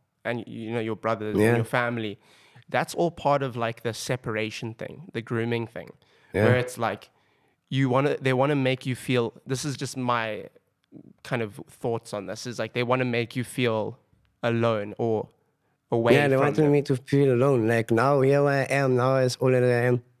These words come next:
Speaker 2: like, I literally have no one on my side. Like, there's no family members that's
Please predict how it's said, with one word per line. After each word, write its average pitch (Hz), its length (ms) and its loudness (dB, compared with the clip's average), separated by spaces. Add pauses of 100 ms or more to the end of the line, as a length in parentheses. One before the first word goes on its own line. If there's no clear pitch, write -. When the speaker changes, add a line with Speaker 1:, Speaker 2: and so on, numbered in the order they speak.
(640)
Speaker 2:
like, 113 340 2
I 110 80 4
literally 120 520 2
have 107 360 2 (120)
no 104 420 4
one 110 300 2
on 107 100 2
my 104 180 4
side. 95 380 0
Like, 85 260 -4
there's 95 240 0
no 104 240 2
family 110 400 2
members 101 420 0
that's - 380 -6